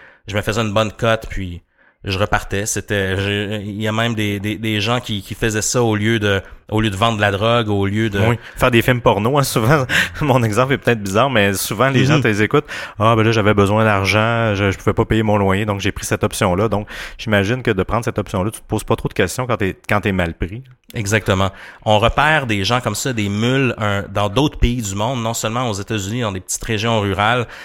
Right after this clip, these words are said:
Speaker 1: mais aussi au Royaume-Uni, aussi en Suisse, en Ukraine aussi, évidemment, puis en Russie,
Speaker 2: Mhm.
Speaker 1: d'ailleurs. Très louche. Et puis, ça met les, euh, les policiers en alerte, qui mettent aussi les banques
Speaker 2: Mhm.
Speaker 1: en alerte. Euh,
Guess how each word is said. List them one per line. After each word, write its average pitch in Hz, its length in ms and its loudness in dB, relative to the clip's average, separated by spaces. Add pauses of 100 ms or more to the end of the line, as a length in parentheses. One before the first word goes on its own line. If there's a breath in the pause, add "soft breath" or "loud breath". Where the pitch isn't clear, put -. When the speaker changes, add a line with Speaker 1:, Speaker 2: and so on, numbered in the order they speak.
(140 loud breath)
Speaker 1:
mais 107 240 0
aussi 123 460 -2
au 113 100 2
Royaume-Uni, 107 720 2
aussi 110 380 -4
en 98 140 -2
Suisse, - 680 -2 (260 loud breath)
en 127 240 4
Ukraine 117 360 -2
aussi, 107 280 -2
évidemment, 98 400 -4
puis 101 180 -6
en 101 140 -2
Russie, 95 340 -6
Speaker 2:
Mhm. 98 40 -6
Speaker 1:
d'ailleurs. 92 400 -6 (320 loud breath)
Très 151 280 0
louche. 135 440 2
Et 107 80 -4
puis, 135 260 2
ça 117 180 0
met 151 200 0
les, 113 300 2
euh, 101 200 2
les 107 100 -2
policiers 143 440 0
en 113 260 0
alerte, 107 460 0
qui 113 120 -4
mettent 143 260 -2
aussi 131 260 -4
les 120 140 0
banques 107 520 -2
Speaker 2:
Mhm. 104 80 -4
Speaker 1:
en 101 120 0
alerte. 92 460 -6 (360 loud breath)
Euh, 101 120 0